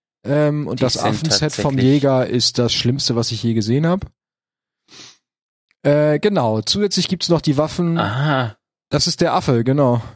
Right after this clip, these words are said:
Speaker 1: Der hat auch den Affenkopf. Zusätzlich gibt's
Speaker 2: Das
Speaker 1: noch
Speaker 2: ist der
Speaker 1: die Waffen.
Speaker 2: Jäger.
Speaker 1: Das ist der Jäger, würde ich jetzt zumindest
Speaker 2: Auf dem
Speaker 1: vermuten.
Speaker 2: Bild schaut's aus wie ein, die, der Titan.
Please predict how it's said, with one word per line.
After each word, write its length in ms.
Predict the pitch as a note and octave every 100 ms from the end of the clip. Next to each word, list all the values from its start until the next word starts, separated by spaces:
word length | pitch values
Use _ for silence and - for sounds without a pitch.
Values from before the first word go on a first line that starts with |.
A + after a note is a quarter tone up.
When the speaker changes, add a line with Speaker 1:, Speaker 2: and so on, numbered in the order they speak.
| -
Speaker 1:
Der 60 |
hat 60 | B2
auch 80 | C3
den 120 | C3+
Affenkopf. 460 | C#3 C#3+ C3 A#2+ - - _ _ _ _ _ _ _ _ _ _ _ _ _
Zusätzlich 360 | - D#3+ D3 C#3+
gibt's 180 | A#2+ A2+
Speaker 2:
Das 80 |
Speaker 1:
noch 60 | D#3
Speaker 2:
ist 100 | -
der 60 | G3+
Speaker 1:
die 120 | D3
Waffen. 120 | D3+
Speaker 2:
Jäger. 460 | D3 F3+ G#2 G#2 -
Speaker 1:
Das 100 | D3
ist 60 |
der 80 | A#3+
Jäger, 440 | A#3+ D#3 A#2 A2+ -
würde 120 | C#3
ich 80 | B2+
jetzt 140 | -
zumindest 300 | B2 A#2+ A#2
Speaker 2:
Auf 40 |
dem 120 | A#2 A#2
Speaker 1:
vermuten. 180 | A#2+ B2+
Speaker 2:
Bild 60 |
schaut's 240 | A#2 A2+ A#2+
aus 220 | G#2+ -
wie 40 |
ein, 100 | A2
die, 120 | G2+ G#2+
der 140 | G#2
Titan. 520 | - - G2+ A#2 G#2+